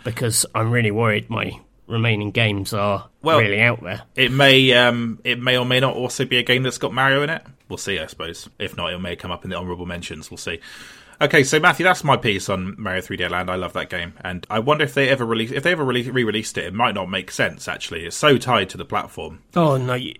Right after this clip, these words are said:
Speaker 1: they, they, I just can't see them ever doing it. It wouldn't make any sense on Switch at all.
Speaker 2: No, you'd also, also the,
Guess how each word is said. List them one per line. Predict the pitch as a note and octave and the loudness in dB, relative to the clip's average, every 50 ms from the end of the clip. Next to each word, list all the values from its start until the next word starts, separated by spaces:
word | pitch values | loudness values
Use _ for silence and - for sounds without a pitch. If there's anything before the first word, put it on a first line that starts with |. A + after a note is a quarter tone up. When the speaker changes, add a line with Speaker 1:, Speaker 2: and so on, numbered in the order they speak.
| - - B2 - _ - - | -18 -18 -20 -20 _ -16 -16
Speaker 1:
they, | - - D3 C#3+ C3+ | -6 -2 0 0 0
they, | A#2 A#2 C3 C#3 B2+ B2 A2+ - | -2 0 0 0 0 0 -2 0
I | C3+ C3 B2 | 0 0 0
just | A#2 B2 A#2 - - - | 0 0 -2 -4 -4 -4
can't | - - D#3+ C#3 B2 - | -4 -2 0 0 0 0
see | - - C3 A2 | -2 -2 -2 -2
them | G#2+ A#2 A#2 | 0 0 2
ever | A#2 A2+ A2+ | 2 0 0
doing | G#2+ G2 A2 G#2+ G#2 G#2 | -2 -2 -2 -2 -2 -2
it. | G#2+ G#2+ - - | -4 -6 -4 -2
It | - D3+ C3+ | -2 0 0
wouldn't | D#3 E3+ D#3+ C#3 | 0 -2 -2 -2
make | C#3 A#2+ - - - - | -2 -4 -6 -10 -2 2
any | C#3+ C#3 C3 B2+ A#2 A2 | 4 4 6 4 2 0
sense | G#2 - - G#2+ G#2 - - - | 0 0 0 0 0 -2 -4 -6
on | G#2+ G2+ | -4 -4
Switch | - - - G2 - - - - - - - | -4 -4 -4 -6 -8 -8 -10 -12 -12 -6 -2
at | - A#2+ G2 - - | -2 -2 0 -2 -4
all. | B2 A2+ G#2+ - - | -6 -6 -6 -4 0
Speaker 2:
No, | A2+ B2 B2 | 2 4 4
you'd | A#2 A#2 A#2+ | 4 6 4
also, | C#3+ F3 F#3 - - D3+ C3+ | 4 2 2 2 4 4 4
also | - D#3 E3+ - - C3+ A#2+ | 4 2 0 0 0 0 2
the, | A2 A#2 G#2+ G#2+ - | 4 4 2 2 0